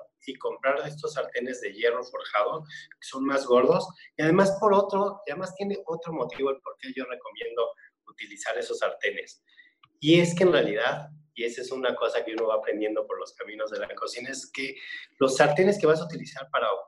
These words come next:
para cocinar huevos o para hacer crepas o demás, no se lavan. Por más extraño que suene, no se lavan. O sea, ¿qué significa esto? Tú haces el huevo o haces la crepa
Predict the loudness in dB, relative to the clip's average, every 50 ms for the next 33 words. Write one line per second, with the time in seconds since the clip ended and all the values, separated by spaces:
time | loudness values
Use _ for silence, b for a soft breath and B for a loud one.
0 | _ _ _ -2 -2 -2 -4 -6 -10 -12 -10 -10 -8 -8 -6 -4 -2 -2 -2 -2
1 | -4 -6 -8 -10 -14 -16 _ -10 -8 -8 -10 -10 -14 -18 -20 -16 -14 -14 -14 -12
2 | -14 -14 -14 -14 -18 -18 -18 -18 -18 -18 -20 -20 -20 _ _ _ 2 4 4 6
3 | 4 4 2 2 -2 -4 -10 -16 _ _ _ _ _ _ _ _ _ _ _ _
4 | _ _ _ _ _ -14 -8 -4 -2 -2 0 -2 -2 -6 -8 -2 0 2 2 4
5 | 2 0 -2 -6 -6 -4 -4 -4 -2 -2 -4 -4 B B B B B B B _
6 | _ -2 -2 -2 -2 -4 -8 -4 -2 0 2 4 6 6 4 4 0 -4 -10 -12
7 | -12 -12 -6 -2 -2 -2 -2 -4 -8 _ -4 -2 -2 0 2 2 2 2 2 0
8 | 0 0 0 0 -2 -2 -2 -4 -4 -4 B B B B B B _ _ _ _
9 | _ _ _ _ _ 0 0 2 2 0 -2 -2 -2 -2 -2 0 0 0 2 2
10 | 2 2 0 0 0 -2 -2 -2 -2 -4 -10 -12 -10 -10 -10 -10 -6 -4 -4 -4
11 | -4 -4 -6 -6 -6